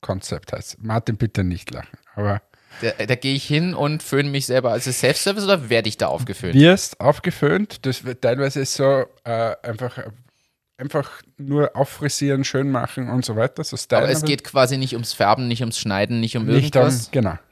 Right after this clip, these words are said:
Speaker 1: Das ist so ein Thema. Dann gibt's auch teilweise so Konzepte, wo Self-Service ist. Das heißt, ähm, du wirst geschnitten und so, aber föhnen darfst du dich dann selbst.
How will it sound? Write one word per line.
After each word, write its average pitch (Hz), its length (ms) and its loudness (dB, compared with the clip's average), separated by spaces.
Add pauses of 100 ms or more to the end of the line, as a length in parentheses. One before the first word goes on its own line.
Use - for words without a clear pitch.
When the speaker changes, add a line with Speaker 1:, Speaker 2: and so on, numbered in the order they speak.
(160)
Speaker 1:
Das 151 160 0
ist 170 160 0
so - 80 2
ein 160 240 2
Thema. 160 380 2 (400)
Dann 139 180 6
gibt's 143 440 0
auch 117 220 2
teilweise 131 520 2
so 135 120 -8
Konzepte, 120 520 -2
wo 113 80 0
Self-Service - 600 -2
ist. - 200 -10 (160)
Das - 140 -4
heißt, 113 280 0 (400)
ähm, 110 360 -2
du 127 100 2
wirst 120 180 -2
geschnitten 165 800 -4
und 147 160 -12
so, - 120 -4 (100)
aber 117 300 -2 (500)
föhnen 156 440 2
darfst - 240 2
du 135 40 -8
dich 120 200 -6
dann 95 200 -4
selbst. - 400 -2